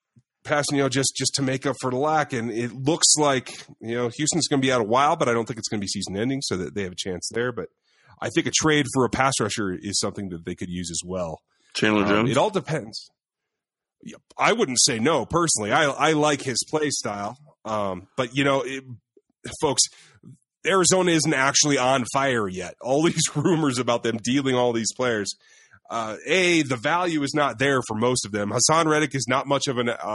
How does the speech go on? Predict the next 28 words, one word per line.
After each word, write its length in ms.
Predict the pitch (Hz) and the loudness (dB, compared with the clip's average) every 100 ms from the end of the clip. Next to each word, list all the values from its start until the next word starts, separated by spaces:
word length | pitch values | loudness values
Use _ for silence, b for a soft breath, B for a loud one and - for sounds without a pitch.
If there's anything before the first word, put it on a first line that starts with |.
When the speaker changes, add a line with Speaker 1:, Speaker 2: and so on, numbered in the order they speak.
| 98 76 | -4 -2
Speaker 1:
upgrade. 400 | 123 - 87 - _ _ _ _ _ _ _ _ | -2 -2 -8 -10 _ _ _ _ _ _ _ _
He's 160 | - 120 | -4 0
not 220 | 139 156 | 2 2
better 160 | 147 143 | 2 2
than 100 | 127 | 2
either 180 | 131 131 | 2 2
of 60 | |
your 140 | 113 101 | 0 0
starters 460 | - 135 117 95 | 2 2 2 0
in 80 | 85 - | -6 -8
Kansas 280 | 90 82 - | -10 -4 -4
City. 160 | 92 | -4
He 120 | 90 107 | -6 -2
might 260 | 127 147 | 0 0
be 60 | 120 | -2
better 280 | 110 131 117 | 0 0 0
than 120 | 95 | -2
Smith, 280 | - 139 139 | 0 0 -2
but 120 | 98 | -2
I'm 140 | 110 151 | 0 2
not 140 | 107 | 2
even 180 | 107 104 | 0 0
a 40 | |
hundred 160 | 113 104 | 0 -2
percent 240 | 104 117 104 | -2 -2 -2
sure 280 | - 131 123 | -2 0 2
on 80 | |
that. 220 | 131 131 | 2 0